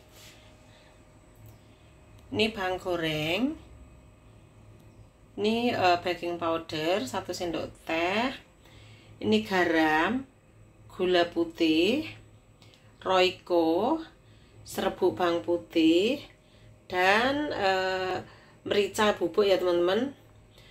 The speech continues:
Dan ini tepung, em, tapioka, ini empat sendok makan tepung tapioka, dua butir putihnya telur ya, dua bu-, dua butir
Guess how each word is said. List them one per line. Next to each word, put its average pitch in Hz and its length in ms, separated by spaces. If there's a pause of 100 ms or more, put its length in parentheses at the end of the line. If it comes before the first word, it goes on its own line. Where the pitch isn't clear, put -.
(240)
Dan 190 240
ini 202 240
tepung, 247 1040
em, 190 340 (1800)
tapioka, 202 880
ini 226 160
empat 214 320
sendok 185 160
makan 180 400
tepung 175 320
tapioka, 196 1040 (640)
dua 233 240
butir 226 400
putihnya 185 480
telur 165 320
ya, 170 240
dua 165 240
bu-, 156 160 (320)
dua 202 320
butir 196 320